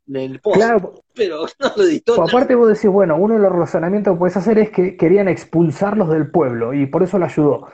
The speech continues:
Speaker 2: Pero previo a que se suban al bote, habían bajado dos amigos tuyos que le hicieron un bola con la cabeza. Yo no te empujo el bote, yo te lo doy vuelta.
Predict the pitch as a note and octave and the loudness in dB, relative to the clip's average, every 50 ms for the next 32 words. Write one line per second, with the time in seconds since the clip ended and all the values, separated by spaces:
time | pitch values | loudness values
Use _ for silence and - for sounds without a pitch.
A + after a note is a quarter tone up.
0 | - - _ _ - C#3+ C3+ C3 B2+ - - _ - F#3 G3+ A3 A3+ A3+ G#3+ G3+ | -20 -20 _ _ -4 0 0 0 -2 -4 -8 _ 0 0 2 2 2 0 0 -2
1 | D#3+ D3 - D3 C3 - D#3 D3+ F#3+ G3+ G3+ F3+ E3 D#3+ C#3+ C#3 B2+ - A#2+ A#2 | -2 -4 -6 -8 -8 -8 -4 -2 -2 0 0 0 0 0 2 0 0 0 0 0
2 | C3 D#3+ F3 E3 C#3+ C#3+ C#3 C#3+ - F3 F#3 E3+ D#3 D#3 E3 - D#3 D#3+ D#3 D#3 | 2 2 0 0 0 -2 -2 -2 -2 0 0 0 2 0 -2 -2 -2 -6 -4 -4
3 | D3+ C#3+ - - G3 F3 D3 - G3 - F3+ C3 B2+ A#2+ - D#3+ D#3 D3+ C#3+ C#3 | -4 -4 -2 0 0 0 2 0 -2 -2 -2 -6 -6 -4 -4 -2 -2 -2 -2 0
4 | C#3+ D#3 D#3+ D3 D3+ C#3 C#3 C#3 E3+ G#3 G#3 - - - - - - - - _ | 0 0 0 0 0 0 0 0 0 0 0 -2 -4 -10 -16 -16 -20 -20 -20 _
5 | - A#3 G3+ E3 C3 C3 B2+ - A3 - - C3 A#2+ A#2+ A#2+ A#2 - - - - | -4 -2 -2 -2 -6 -8 -2 -2 -2 -2 -2 -6 -6 -6 -8 -8 -8 -14 -20 -20
6 | _ _ _ _ - G3 F3+ D#3+ B2+ A#2 A#2+ B2 C#3+ G3+ F#3 C3 - - - - | _ _ _ _ -4 -4 -4 -2 -4 -4 -2 0 0 0 -2 -2 -8 -16 -20 -20